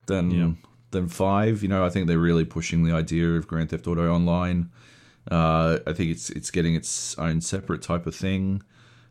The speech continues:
Speaker 1: Um, like a, a own separate release on, on PlayStation five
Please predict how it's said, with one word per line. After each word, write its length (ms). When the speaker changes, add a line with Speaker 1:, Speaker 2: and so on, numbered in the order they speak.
Speaker 1:
Um, 760
like 300
a, 240
a 300
own 180
separate 420
release 600
on, 460
on 240
PlayStation 560
five 520